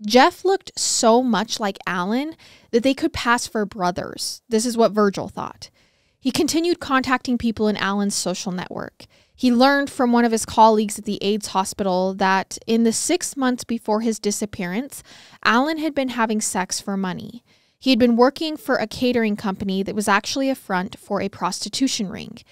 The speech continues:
And the men who ran it were dangerous men. His friend described Alan as a party boy who had moved to the big city after growing up in a small rural town with no support system or community for L G B T people.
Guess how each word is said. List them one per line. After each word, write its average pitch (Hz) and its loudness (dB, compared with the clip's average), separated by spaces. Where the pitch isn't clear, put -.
And 226 6
the 233 8
men 233 4
who 277 -2
ran 208 2
it 202 -4
were 202 -2
dangerous 202 0
men. 165 -8
His 247 0
friend 269 4
described 262 4
Alan 214 2
as 196 -4
a 190 -6
party 240 2
boy 208 4
who 220 -2
had 214 0
moved 233 4
to 247 -12
the 254 -2
big 208 2
city 196 -2
after 196 -4
growing 214 2
up 226 -2
in 185 -2
a - -4
small 226 2
rural 208 2
town 185 -4
with 185 -6
no 196 0
support 226 -4
system 202 -4
or 196 -2
community 247 -2
for - -4
L 202 2
G 202 0
B 185 -6
T 185 -8
people. - -6